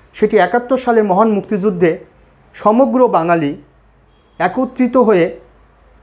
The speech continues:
পশ্চিম পাকিস্তান থেকে পূর্ব পাকিস্তানকে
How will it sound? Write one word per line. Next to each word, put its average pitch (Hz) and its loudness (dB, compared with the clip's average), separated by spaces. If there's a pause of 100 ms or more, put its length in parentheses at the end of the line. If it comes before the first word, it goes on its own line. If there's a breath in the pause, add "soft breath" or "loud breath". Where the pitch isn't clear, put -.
(160)
পশ্চিম 214 0
পাকিস্তান 226 0
থেকে 220 -2
পূর্ব 208 0
পাকিস্তানকে 190 -4